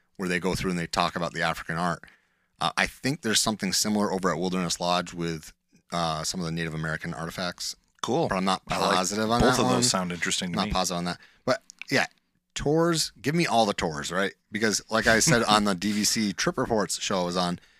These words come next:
Speaker 1: when you're a D V C person, you start to think of life at Disney differently.
Speaker 2: Yeah.
Speaker 1: You start to think of it as, "I know I'm gonna be back to ride that ride, but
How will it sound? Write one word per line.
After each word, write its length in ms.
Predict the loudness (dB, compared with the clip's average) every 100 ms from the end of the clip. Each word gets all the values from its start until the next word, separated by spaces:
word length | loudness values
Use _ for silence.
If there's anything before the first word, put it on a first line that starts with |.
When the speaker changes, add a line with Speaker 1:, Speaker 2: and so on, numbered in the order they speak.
| _ _
Speaker 1:
when 140 | -4
you're 160 | 2 4
a 60 | 2
D 160 | 0 0
V 140 | 2
C 240 | 0 -2
person, 440 | -2 -2 -2 0 0
you 120 | 0
start 340 | -2 0 -2 -2
to 100 | -6
think 240 | -4 -4
of 160 | -6 -2
life 420 | -2 -2 -6 -12 _
at 180 | -4 -4 -4
Disney 360 | -8 -6 -8 -6
differently. 580 | -6 -4 -4 -2 -2 -2
Speaker 2:
Yeah. 180 | -2 -2 -4 _ _
Speaker 1:
You 80 | -2
start 240 | 0 0
to 80 | 0
think 180 | -2 -2
of 60 |
it 80 | -2
as, 160 | -2 0
"I 80 | 0
know 180 | 2 2
I'm 60 | 2
gonna 120 | 2
be 80 | 2
back 280 | 4 4
to 100 | 4
ride 460 | 4 6 6 4 0 -14 _ _ _ _
that 240 | 0 0 -4 _
ride, 520 | 2 4 6 2 -8 -14 _ _ 2
but 260 | 4 2